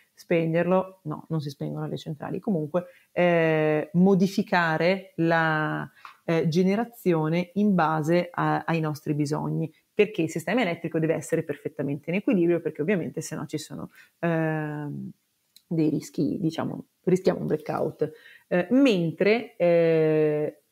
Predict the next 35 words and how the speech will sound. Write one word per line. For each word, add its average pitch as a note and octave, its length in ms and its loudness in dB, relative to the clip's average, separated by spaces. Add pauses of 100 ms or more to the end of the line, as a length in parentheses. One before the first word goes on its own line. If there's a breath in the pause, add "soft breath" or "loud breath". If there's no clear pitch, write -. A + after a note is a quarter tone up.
(120)
la E3 140 -2
paleolica F#3 800 2 (280 loud breath)
produce F#3 880 2
quando E3+ 380 0
c'è F3 160 0
vento, F3 360 2
il F3 80 2
vento D#3 340 0
non E3 140 0
è E3 40 -2
costante, D3+ 800 -2
ci - 140 -4
sono D#3 200 -6
venti D3+ 220 -4
più D#3 120 -4
costanti F#3+ 680 0
e - 80 0
ovviamente E3 420 0
è E3+ 40 6
lì E3+ 160 2
che E3 100 -2
vengono, D#3 400 -2 (320 loud breath)
eh, D#3+ 360 2
in-, D#3 600 -2
installati D#3+ 840 -2 (600)
gli F#3 60 4
impianti E3 340 -2
eolici. F#3 480 2 (480 loud breath)
Il F3 100 -8
pannello F#3 340 2
solare G#3 400 2
produce F#3 640 0
quando D#3+ 280 -2
c'è D#3+ 140 -8
sole E3 640 0